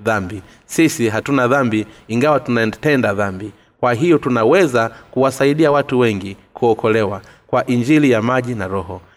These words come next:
Hili ni fumbo la Kristo na siri ya ufalme wa mbinguni.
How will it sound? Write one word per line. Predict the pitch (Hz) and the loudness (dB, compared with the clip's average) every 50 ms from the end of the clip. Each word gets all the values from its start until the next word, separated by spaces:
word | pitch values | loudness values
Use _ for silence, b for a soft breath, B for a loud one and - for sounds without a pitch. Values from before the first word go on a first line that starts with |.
| b b | b b
Hili | - 165 180 170 147 | 2 2 4 4 4
ni | 131 120 | 4 2
fumbo | 123 - - 156 139 131 117 110 | 0 0 0 0 0 2 0 0
la | 101 104 | -2 -2
Kristo | - - - - 113 104 - - - 90 87 b b b b b | -6 -10 -8 -6 -6 -6 -8 -10 -12 -12 -12 b b b b b
na | - 107 107 | -6 -6 -4
siri | - - 165 175 156 | 0 0 2 4 4
ya | 139 117 | 4 4
ufalme | 110 - - - 143 131 117 104 101 98 95 95 | 2 0 0 -2 0 0 0 -2 -2 -4 -6 -6
wa | 90 - 98 101 | -6 -6 -6 -4
mbinguni. | 95 98 98 98 98 110 110 92 87 98 | -4 -6 -6 -4 -4 -4 -4 -4 -6 -10